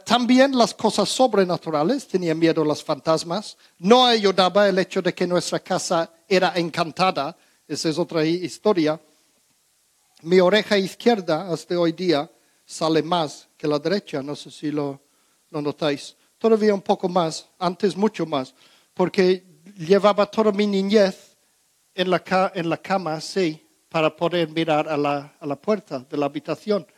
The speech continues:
porque de, de verdad que entraba fantasmas en mi habitación por la noche. Entonces, todo el tiempo tenía que mirar a la puerta para asegurar de que no entraba nada.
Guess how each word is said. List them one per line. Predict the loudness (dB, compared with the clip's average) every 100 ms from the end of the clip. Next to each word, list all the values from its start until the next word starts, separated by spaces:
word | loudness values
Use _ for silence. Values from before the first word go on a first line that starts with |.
| _ _ _
porque | -8 -4 -4 -4 _ _ _ _ _
de, | -2 -2
de | 0
verdad | -2 0 -2 -2
que | -4
entraba | -4 -2 0 -2
fantasmas | -4 -2 -2 0 -4 -6 -10 _ _ -10
en | -8 -4
mi | -2
habitación | -2 -2 -6 -4 -4 -2
por | -4
la | 0
noche. | -2 -2 -4 -6 -12 _
Entonces, | -2 -2 0 -4
todo | 0 0
el | 0
tiempo | -2 -2 -2 -2 _ _ _ _ -20
tenía | _ -6 -2 -2
que | -4
mirar | -2 2 2
a |
la | 0 -2
puerta | -2 -2 -4
para | -8 -8
asegurar | -8 -6 -2 -2 -4
de | -6
que | -6
no | -6
entraba | -6 -4 -2 -2
nada. | -4 -6